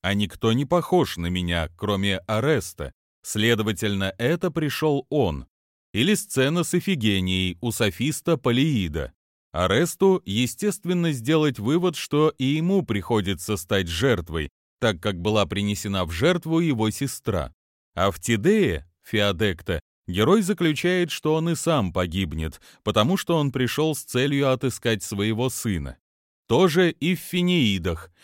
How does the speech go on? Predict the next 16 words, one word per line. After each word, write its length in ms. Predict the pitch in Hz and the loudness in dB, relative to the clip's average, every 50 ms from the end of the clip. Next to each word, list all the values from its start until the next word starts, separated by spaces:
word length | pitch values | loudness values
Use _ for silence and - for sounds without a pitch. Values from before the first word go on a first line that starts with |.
| - - - | -20 -14 -10
Женщины, 640 | 101 92 95 131 127 117 104 - - 110 101 101 | -6 -2 2 2 4 2 2 0 -2 -2 -2 0
увидев 500 | 98 98 92 85 95 82 87 87 80 - | 0 -2 -2 -2 -4 -2 -2 -4 -4 -4
местность, 680 | 85 87 98 120 165 170 - 185 196 196 - - - - _ _ _ - | -4 -2 0 0 0 -2 -2 -2 -2 -2 -2 -4 -10 -20 _ _ _ -4
решили, 440 | 92 107 127 - - 226 226 214 | -2 0 0 0 0 0 2 0
что 240 | 190 - - 170 160 | 0 0 0 -2 0
тут 200 | 151 190 202 175 | 0 0 0 0
им 160 | 180 175 147 | 0 0 0
назначено 640 | 131 127 127 110 98 120 127 139 - - 139 131 123 | 2 0 0 0 0 -2 -2 -2 -2 -2 -2 -2 -2
судьбой 540 | 117 - 127 110 95 82 82 110 113 113 - | -2 0 -2 -2 -2 0 0 2 2 0 0
умереть, 680 | - 117 107 104 98 90 80 78 76 73 73 - - - _ _ _ - | 0 0 0 2 2 0 0 -2 -4 -6 -8 -10 -14 -16 _ _ _ -2
так 220 | 101 98 87 82 | -2 -2 -2 -2
как 240 | - - 90 82 - | -2 -4 -4 -2 0
их 220 | 151 196 - - - | 0 0 0 -2 -2
там 340 | - 180 175 170 160 - - - | 0 2 2 2 0 -2 -6 -4
и 140 | 165 185 202 | -2 0 0
высадили. 720 | 151 113 101 92 80 - - 85 73 67 78 67 62 60 | 0 0 -2 -4 -4 -4 -6 -8 -8 -8 -10 -12 -12 -14